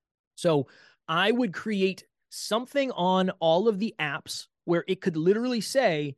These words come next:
"Douglas and fifteen other people, uh, fifteen hundred other people listen to this episode," and you could figure out who listened to the episode. That would make life easier for podcasters.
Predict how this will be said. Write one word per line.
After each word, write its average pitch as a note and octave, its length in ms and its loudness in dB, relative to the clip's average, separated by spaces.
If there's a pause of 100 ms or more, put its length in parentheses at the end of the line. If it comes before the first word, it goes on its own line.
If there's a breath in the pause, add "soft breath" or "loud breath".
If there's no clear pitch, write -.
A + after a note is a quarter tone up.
(640 soft breath)
"Douglas G#3 600 0
and E3 300 -4
fifteen G#3 500 -6
other G#3+ 280 2
people, - 340 -6
uh, D#3 80 -2
fifteen A3 340 -4
hundred G3 360 0
other F#3+ 180 4
people F3+ 340 -2
listen E3 300 -4
to E3 120 -4
this D#3 200 -2
episode," C#3 480 -8
and D#3 100 -6
you D#3+ 60 0
could - 140 -4
figure G#3 360 -2
out G3 220 4
who A3 240 -2
listened F3 340 -4
to E3+ 80 -4
the D3+ 140 0
episode. B2 380 -10 (400 soft breath)
That F3+ 240 0
would A#3 100 2
make G#3 260 2
life F#3 300 2
easier F3 420 -2
for C#3+ 600 -2
podcasters. G3 800 -2